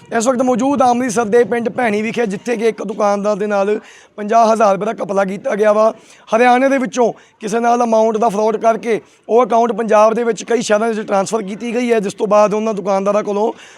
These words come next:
ਉਹ ਜਿਹੜੀ ਰਾਸ਼ੀ ਔਰ ਰਕਮ ਹੈ, ਨਗਦ ਰੂਪ ਦੇ ਵਿੱਚ ਲੈ ਕੇ ਦੁਕਾਨਦਾਰਾਂ ਦੇ ਜਿਹੜੇ ਅਕਾਊਂਟ ਨੇ, ਉਹ ਪਿੱਛੋਂ ਫਰੀਜ਼ ਕਰ ਦਿੱਤੇ ਗਏ ਨੇ। ਸੋ ਇਹ ਮਾਮਲਾ ਜਿਹੜਾ ਬੜਾ ਭਖਦਾ ਨਜ਼ਰ ਆ ਰਿਹਾ। ਸੋ ਇਸ ਵਕਤ ਮੌਜੂਦ ਹਾਂ ਦੁਕਾਨ ਦੇ ਕੋ-, ਵਿੱਚ। ਸੋ ਭਾਜੀ, ਜਿਹੜਾ ਦਾਅਵਾ ਕੀਤਾ ਗਿਆ ਤੁਹਾਡੇ ਵੱਲੋਂ ਕਿ ਹਰਿਆਣੇ ਦੇ ਵਿੱਚ ਕਿਸੇ ਦੀ ਜਿਹੜੀ ਮਨੀ ਫਰਾਡ ਕਰਕੇ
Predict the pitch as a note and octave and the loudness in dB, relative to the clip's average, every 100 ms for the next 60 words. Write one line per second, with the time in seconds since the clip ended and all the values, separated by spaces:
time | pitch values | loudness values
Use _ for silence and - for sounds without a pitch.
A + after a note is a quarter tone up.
0 | - A#3 A#3+ A3 A3+ G#3+ B3 A#3 A3 G3+ | -8 -4 -2 2 2 2 0 0 -2 -2
1 | A3 A#3+ - - - G3+ B3 C4 B3 A#3+ | -2 -2 -6 -20 -8 -2 2 2 0 0
2 | B3 A3 A3 G#3+ G#3+ A3+ A#3+ - - - | 0 0 2 4 4 0 -2 -6 -16 -8
3 | G#3 B3 B3+ B3+ B3 B3 A#3+ A#3+ A#3 A3 | 0 2 4 4 2 0 0 2 4 2
4 | A3 A#3 G#3 - B3 A3+ A#3 G#3 A3+ F#3+ | 2 -2 -2 -2 -4 -2 -4 -2 -2 0
5 | A#3 A3+ A3+ A3 F#3 - - - B3 A#3 | 0 0 0 -2 -4 -10 -14 -2 0 4
6 | A3 A3+ A#3+ B3 A#3 B3 A#3+ - - - | 4 4 4 2 4 4 2 -8 -18 -6
7 | G#3 B3 B3+ - G3+ A#3+ A3+ A#3 A3 A#3 | -2 0 2 0 -2 -2 0 2 4 4
8 | A#3 A3 G#3+ A#3 A3+ G#3+ A3+ A#3+ A3 G#3+ | 0 0 0 -2 -4 -2 -2 -2 0 2
9 | G#3+ G#3+ G#3+ G#3+ G3+ F#3+ A3+ A3+ A#3 - | 2 2 -2 -2 -2 0 0 0 -2 -18
10 | - - A3+ B3+ B3 C4+ - - - - | -12 -6 0 2 2 0 -4 -14 -20 -6
11 | G#3+ B3 A3 B3 D4 G#3+ A3+ A3+ A#3+ G3+ | 0 4 4 4 2 2 0 0 0 -2
12 | G3+ G#3 G#3+ A3+ - - - A#3 B3 A#3 | -2 -2 -2 -2 -6 -14 0 4 6 4
13 | G#3 B3 B3 G3 F#3+ F#3 G#3+ A3+ A3+ G#3 | 4 2 2 0 -2 -2 -2 -2 0 0
14 | A3+ F#3+ G3+ G3 G#3 - G#3 G#3 | 0 0 0 2 0 2 0 0